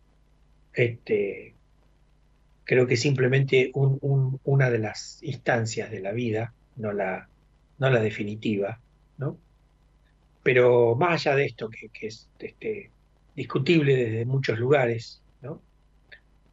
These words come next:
Pero bueno, las cosas de la creencia son así. Son fuertes, son muy fuertes,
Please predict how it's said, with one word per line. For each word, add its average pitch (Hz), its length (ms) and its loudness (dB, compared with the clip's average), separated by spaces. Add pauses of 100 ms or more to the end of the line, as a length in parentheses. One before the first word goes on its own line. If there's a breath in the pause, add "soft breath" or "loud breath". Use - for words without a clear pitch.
(260)
Pero 135 200 2
bueno, 151 180 4
las 117 140 -4
cosas 151 340 -4
de 135 80 -4
la 127 80 -4
creencia 143 400 -4
son 131 160 -8
así. 156 320 -4 (1160)
Son 131 340 -2
fuertes, 175 920 2 (560)
son 127 240 -12
muy 170 180 -2
fuertes, 127 760 -8